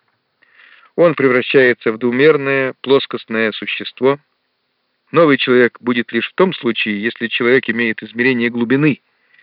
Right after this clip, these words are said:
если он есть духовное существо, иначе вообще человека нет, а есть лишь общественная функция.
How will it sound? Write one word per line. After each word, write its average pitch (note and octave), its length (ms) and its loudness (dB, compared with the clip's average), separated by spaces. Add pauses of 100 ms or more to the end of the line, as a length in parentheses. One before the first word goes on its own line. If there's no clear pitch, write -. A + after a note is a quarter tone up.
(420)
если D3 240 0
он C#3+ 120 6
есть C3 300 -2
духовное D3 580 2
существо, B2+ 680 -2
иначе C3+ 340 -2
вообще C3+ 340 0
человека A#2 520 -2
нет, A#2+ 280 -4
а G#2 60 -8
есть G#2 300 -4
лишь - 200 -6 (280)
общественная C3 680 0
функция. - 500 -8